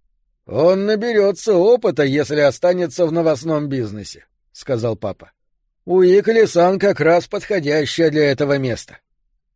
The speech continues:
К этому времени радар дремала рядом с диваном, где папа однажды отключился пьяный. Он наклонился и взъерошил ей шёрстку. "Держу пари, в рассвете сил она была как ураган". Я вспомнил рассказ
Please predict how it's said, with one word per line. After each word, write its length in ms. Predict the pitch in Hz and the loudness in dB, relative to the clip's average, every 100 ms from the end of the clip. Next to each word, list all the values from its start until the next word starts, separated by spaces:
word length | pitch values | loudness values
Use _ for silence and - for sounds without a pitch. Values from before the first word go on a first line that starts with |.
| _ | _
К 80 | - | -8
этому 280 | 208 151 131 | -6 -4 -4
времени 420 | 123 196 180 165 | -4 -4 -4 -4
радар 420 | 127 123 135 185 | -2 -2 2 2
дремала 460 | 120 131 131 185 143 | 2 -2 -2 0 0
рядом 320 | 139 156 156 | 0 0 -2
с 60 | 127 | -4
диваном, 540 | 123 117 123 127 123 - _ _ | -4 -2 -2 -2 -8 -12 _ _
где 200 | 107 120 | -10 -8
папа 260 | 131 117 110 | -6 -4 -6
однажды 400 | 104 147 117 123 | -6 -6 -4 -2
отключился 720 | - 123 113 139 135 - 127 | -2 -4 -6 -8 -8 -10 -10
пьяный. 480 | 120 95 80 _ _ _ _ - | -10 -12 -14 _ _ _ _ -14
Он 160 | 220 | -8
наклонился 720 | 117 113 113 123 185 165 180 - _ _ | -8 -6 -4 -4 -4 -4 -4 -6 _ _
и 160 | - 165 | -4 -2
взъерошил 640 | 123 107 120 156 180 - | -2 -4 -4 -2 -4 -6
ей 220 | 120 120 139 | -6 -6 -8
шёрстку. 520 | - 95 - - _ _ _ _ _ | -10 -12 -14 -20 _ _ _ _ _
"Держу 480 | - 110 156 139 202 | -8 -4 -2 0 0
пари, 440 | 151 143 185 220 - _ _ _ | 2 0 0 -2 -8 _ _ _
в 80 | 110 | -4
рассвете 560 | 143 156 180 226 220 214 | -2 0 -2 -4 -4 -4
сил 260 | 170 202 | 0 2
она 220 | 175 156 | 2 2
была 380 | 160 143 226 269 - _ _ | 0 2 2 2 -2 _ _
как 300 | - 120 147 | -6 -4 0
ураган". 640 | 190 196 175 135 120 131 104 _ _ _ _ _ _ | 2 4 2 4 2 0 -6 _ _ _ _ _ _
Я 180 | 110 120 | -6 -6
вспомнил 500 | - - 202 170 147 | -4 -4 -4 -2 0
рассказ 460 | 139 127 139 120 | -2 -2 -2 -4